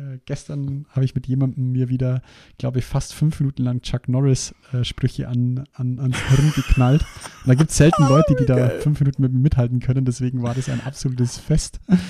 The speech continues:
Speaker 1: Deswegen bin ich grad, ich mag grad so schöne kurze. Deswegen
Speaker 2: Dann hau mal einen kurzen raus.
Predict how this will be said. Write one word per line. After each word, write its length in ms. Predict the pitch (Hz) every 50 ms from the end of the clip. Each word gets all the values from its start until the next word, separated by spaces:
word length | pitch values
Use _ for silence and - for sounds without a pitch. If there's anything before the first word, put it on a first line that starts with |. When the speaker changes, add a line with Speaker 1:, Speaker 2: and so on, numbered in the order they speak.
| 175 147 120 - _
Speaker 1:
Deswegen 240 | - - 127 139 160
bin 100 | 151 170 185
ich 100 | 175 -
grad, 240 | 156 156 156 156 -
ich 140 | 139 -
mag 180 | 131 135 160 -
grad 200 | - - 156 -
so 320 | - - 147 143 139 139 131
schöne 300 | - - 143 143 139 131
kurze. 500 | - - 156 160 - - - 110 104 - - _ _ _ -
Deswegen 540 | 123 113 123 123 123 123 127 123 127 143 135
Speaker 2:
Dann 300 | 139 131 131 147 147 135
hau 120 | 139 135
mal 160 | 135 135 131
einen 100 | 127 127
kurzen 340 | - - 139 131 - - 123
raus. 260 | 113 113 113 113 113